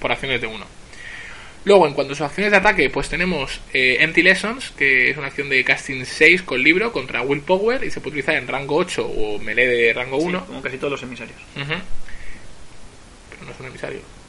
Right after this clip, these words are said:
Speaker 2: Eh, no, ya. <laughs> Pero, quiero decir, es una acción parecida a la de los emisarios.
Speaker 1: Sí. Y el objetivo sufriría uno, cuatro, siete de daño. Bueno, pues no lo veo mal. Si es que, ¿qué más me da el ataque si tengo el otro? Y luego sus,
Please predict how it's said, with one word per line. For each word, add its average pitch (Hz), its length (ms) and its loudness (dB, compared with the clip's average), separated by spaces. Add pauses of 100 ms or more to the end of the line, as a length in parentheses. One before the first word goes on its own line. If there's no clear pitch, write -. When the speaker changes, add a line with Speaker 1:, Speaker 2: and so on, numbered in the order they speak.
Speaker 2:
Eh, 131 340 2
no, 139 200 -4
ya. 127 320 -6
<laughs> 135 120 -14
Pero, 135 300 2 (100)
quiero 143 180 -10
decir, 131 200 -6
es 123 240 -6
una 135 140 -6
acción 135 220 -6
parecida 127 320 -2
a - 20 -4
la 120 80 -2
de 117 60 -2
los 120 120 -6
emisarios. 120 380 -6
Speaker 1:
Sí. - 40 -18 (520)
Y 147 720 4
el 143 120 4
objetivo 151 340 -2
sufriría 185 540 6
uno, 156 200 0
cuatro, 131 240 2
siete 113 200 0
de 107 80 4
daño. 110 340 0 (500)
Bueno, 120 440 0
pues - 160 -10 (120)
no 160 140 -2
lo 139 80 4
veo 113 140 0
mal. 131 220 0
Si - 100 -10
es - 80 -8
que, 160 240 2 (100)
¿qué 185 100 2
más 156 160 0
me 123 100 2
da 120 80 6
el 120 60 4
ataque 131 360 4
si 147 140 -6
tengo 117 220 -2
el 107 60 -2
otro? - 220 -8
Y 156 100 2
luego 160 280 2
sus, 131 720 -4